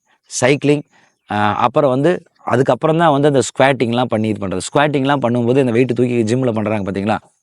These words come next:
அதெல்லாம் ப்ராப்பரா அந்த மசில் ஸ்ட்ரென்த் பண்ணிட்டு பண்ணணும். முடிந்த அளவுக்கு நீக்கு ஒரு சப்போர்ட் மாதிரி, நீ கேப்பு, நீ ஷா-, ஹிஞ்ச் நீ பிரேஸ் இருக்கு, அந்த மாதிரி போட்டு பண்ணுங்க. இது இரண்டாவது வந்து பாத்தீங்கன்னா, உணவு முறையில வந்து முக்கியமான உணவு முறைன்னு வந்து பாத்தீங்கன்னா பிரண்டை.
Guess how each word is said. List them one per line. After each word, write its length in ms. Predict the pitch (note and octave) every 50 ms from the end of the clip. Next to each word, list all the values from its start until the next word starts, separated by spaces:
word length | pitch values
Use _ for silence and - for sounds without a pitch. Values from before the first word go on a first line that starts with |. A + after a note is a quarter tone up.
| _ _
அதெல்லாம் 380 | - A2 C3+ E3+ F3 C#3+ C#3 C#3+
ப்ராப்பரா 480 | - - A#2+ B2 C3 C3+ - D3+ D3 D3+
அந்த 140 | D#3 D3
மசில் 300 | A#2+ A2+ - A#2+ D3+ E3+
ஸ்ட்ரென்த் 400 | D3 - - - C3+ D#3+ F#3+ F3 - _
பண்ணிட்டு 340 | D#3 C3+ C3+ C#3+ C#3+ C#3+
பண்ணணும். 400 | - A#2 A2+ A2+ A2+ B2+ E3+ - - - - - - _ _ _
முடிந்த 300 | A#2 C3 E3 F3 D#3+ D3+
அளவுக்கு 320 | D3 D#3 E3 E3 F#3 E3
நீக்கு 280 | C3 D3 F3 F#3+ - E3+
ஒரு 100 | C#3+ B2
சப்போர்ட் 380 | - - B2 - - E3 D3
மாதிரி, 260 | C3 C3+ C3 A#2 A2
நீ 140 | A#2 C#3 C#3 A#2
கேப்பு, 360 | - C3 B2 A#2+ A2+ - A#2 A#2 A2 - - - - - _
நீ 240 | - A#2+ C#3+ E3+ E3
ஷா-, 520 | C#3 - - C#3 B2+ B2 A#2 A2+ G#2+ G#2
ஹிஞ்ச் 300 | G2+ - E3+ F3+ E3 C3+
நீ 180 | B2+ B2 C#3+ C#3
பிரேஸ் 320 | A#2 A#2+ B2 B2 A2+ -
இருக்கு, 180 | A#2 A2 G#2+ G#2+
அந்த 140 | A2 A#2 A#2
மாதிரி 200 | A#2+ B2 C3+ C3+
போட்டு 320 | A#2 A#2 A#2+ A2 G#2 A2
பண்ணுங்க. 320 | G2+ G#2 G2+ G2+ G2 G#2 B2 - - _ - C3 B2+ - _ _ _ _ _ -
இது 240 | A#2+ A#2 A#2 G2+ E2+
இரண்டாவது 560 | G2 C3 D3 F3 F#3 E3+ F3 D#3+ D3+ C#3 A#2+
வந்து 160 | A#2 A#2+ A#2+
பாத்தீங்கன்னா, 520 | A2+ A#2+ G#2+ F#2+ G#2+ G#2 A2 C3+ C#3 A2 A2+ B2+ A2+
உணவு 360 | G#2+ C3 F3 G3 G3 F3+ D#3
முறையில 360 | B2+ A#2+ A#2 A#2+ A2+ A2+ A2
வந்து 220 | G#2 G#2+ B2+ C3 A2 B2 B2 - - - - _ _
முக்கியமான 540 | - A2+ G#2+ - D#3 D#3 C#3+ C#3+ D3 D#3 D3
உணவு 240 | B2 A#2+ B2 B2+ B2
முறைன்னு 300 | A#2 A2+ A2+ A2 A2 A2+
வந்து 120 | G#2+ G2
பாத்தீங்கன்னா 280 | G#2+ G2 G#2+ A2+ B2 A2+ -
பிரண்டை. 340 | A2+ A2 A2+ A#2+ A2 G2+